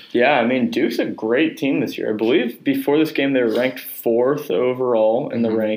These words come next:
Speaker 1: rankings. So, like, they're a, they're a very good team. Now, now I may be a little wrong on that, but I mean, they definitely got a chance. Coach K is, he's gotta be the best coach in college basketball history.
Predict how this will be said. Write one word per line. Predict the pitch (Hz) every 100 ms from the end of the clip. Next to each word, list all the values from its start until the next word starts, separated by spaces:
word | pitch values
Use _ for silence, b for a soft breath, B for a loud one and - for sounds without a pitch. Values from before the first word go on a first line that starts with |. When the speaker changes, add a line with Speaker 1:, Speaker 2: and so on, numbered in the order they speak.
| - -
Speaker 1:
rankings. | 113
So, | - 110
like, | 110 110 -
they're | 110 127 143
a, | 135 120 104 - b b b _
they're | 110 131
a | 123
very | 117 139 139
good | 117 113 113
team. | 110 110 -
Now, | 117 127 123 123
now | 123
I | 123
may | 127
be | 123 120
a |
little | 104 107 101
wrong | 101 101 101
on | 98
that, | 101 101 - B B B -
but | 127 85 - - _
I | - 135
mean, | 139 120 104 104 -
they | 113 127
definitely | 147 196 240 196
got | 160 139
a |
chance. | - - 127 131 131 - -
Coach | 156 147 -
K | 151 143 135
is, | 90 - _ _ _ _ _
he's | - 156 165 151 - - -
gotta | 110 110 101
be | - -
the | -
best | - - - -
coach | - 104 104 101 - - _ _ _ _ -
in | 120 113
college | 117 107 107
basketball | 107 107 110 107 110
history. | 107 - 110 110